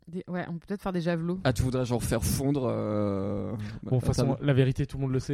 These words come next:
Speaker 3: euh, Valérie, on te bouffe au bout d'une semaine.
Speaker 1: <laughs>
Speaker 3: Tu le sais très bien, on va pas mentir, euh,
Speaker 1: Alors, moi, je me disais,
Speaker 2: En vrai,
Speaker 1: euh,
Speaker 3: Sabine
Speaker 2: c'est
Speaker 3: sait
Speaker 2: plus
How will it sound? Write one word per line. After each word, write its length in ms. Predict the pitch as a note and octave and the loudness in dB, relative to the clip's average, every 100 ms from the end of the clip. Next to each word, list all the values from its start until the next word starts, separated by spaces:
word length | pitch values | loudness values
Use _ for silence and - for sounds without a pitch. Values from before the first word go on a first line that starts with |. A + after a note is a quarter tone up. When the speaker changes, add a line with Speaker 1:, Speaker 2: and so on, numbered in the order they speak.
| C#3 | 0
Speaker 3:
euh, 220 | A#2+ G#2+ | 0 -4
Valérie, 380 | G#2 A#2+ A#2+ C3+ | -4 -4 -2 -2
on 40 | B2+ | -2
te 80 | B2 | -2
bouffe 220 | - - | -4 -4
au 20 | |
bout 80 | A#2+ | -6
d'une 120 | A2 | -6
semaine. 260 | - - B3+ F#3+ | -6 2 6 10
Speaker 1:
<laughs> 560 | F#4 - G4+ - G4+ | 10 12 8 10 6
Speaker 3:
Tu 60 | A3+ | 6
le 40 | C#3+ | 6
sais 140 | D#3+ | 6
très 180 | - D3+ | 10 10
bien, 260 | D3 E3 | 10 8
on 40 | E3+ | 8
va 80 | D3 | 8
pas 120 | D3+ | 8
mentir, 440 | D3 C3+ D3+ F3 F3+ | 8 6 6 8 6
euh, 200 | B2+ A#2 | 4 6
Speaker 1:
Alors, 220 | G#3+ B3+ | 12 12
moi, 140 | B3+ E4+ | 12 10
je 80 | D#4+ | 10
me 100 | C#4+ | 6
disais, 220 | A3+ C#4 | 6 6
Speaker 2:
En 120 | E4 | 8
vrai, 140 | - A3 | 12 12
Speaker 1:
euh, 40 | |
Speaker 3:
Sabine 180 | G#3+ A3 | 12 12
Speaker 2:
c'est 100 | |
Speaker 3:
sait 60 | |
Speaker 2:
plus 0 | A3 | 12